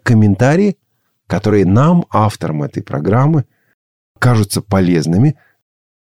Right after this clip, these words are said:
с которыми мы соглашаемся, которые мы действительно можем вам рекомендовать. Кстати говоря, это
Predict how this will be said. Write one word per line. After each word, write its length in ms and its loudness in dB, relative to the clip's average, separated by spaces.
с 100 -10
которыми 440 0
мы 240 0
соглашаемся, 1000 -2
которые 320 2
мы 140 4
действительно 560 0
можем 420 0
вам 260 0
рекомендовать. 680 -2
Кстати 360 -2
говоря, 440 0
это 260 0